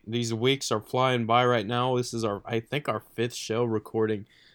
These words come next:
virtually. So what happens is I'll call Mike over the phone. We've got our headphones in, so we can't hear e-, each other's, uh, so each other's audio doesn't go into each other's microphone, essentially.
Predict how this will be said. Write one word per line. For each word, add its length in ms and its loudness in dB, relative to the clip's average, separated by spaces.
virtually. 720 2
So 260 0
what 160 2
happens 380 -2
is 80 -6
I'll 120 -2
call 260 -2
Mike 400 -2
over 220 -4
the 80 -6
phone. 420 -2
We've 120 0
got 140 4
our 80 2
headphones 500 2
in, 160 -2
so 160 -2
we 80 0
can't 260 -6
hear 300 2
e-, 180 -2
each 240 -6
other's, 400 0
uh, 140 -12
so 240 6
each 140 2
other's 240 2
audio 400 6
doesn't 320 0
go 240 2
into 420 -4
each 220 -8
other's 240 -4
microphone, 560 -4
essentially. 540 -10